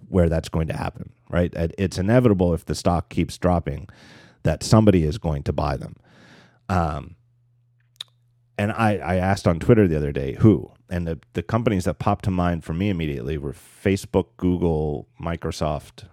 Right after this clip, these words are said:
Um, somebody else had a good one that I didn't think of.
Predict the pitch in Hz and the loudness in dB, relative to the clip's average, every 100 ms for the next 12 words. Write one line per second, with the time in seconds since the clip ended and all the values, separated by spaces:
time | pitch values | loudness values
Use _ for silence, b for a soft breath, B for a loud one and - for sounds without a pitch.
0 | _ _ _ _ _ - 76 65 60 - | _ _ _ _ _ -12 -10 -10 -12 -16
1 | - _ _ _ _ _ _ _ _ _ | -18 _ _ _ _ _ _ _ _ _
2 | _ _ b b b - 151 110 92 85 | _ _ b b b -8 -2 0 0 -2
3 | 69 - 82 65 62 64 76 78 60 - | -4 -2 -4 -4 -8 -6 -4 -6 -8 -10
4 | 71 - | -10 -12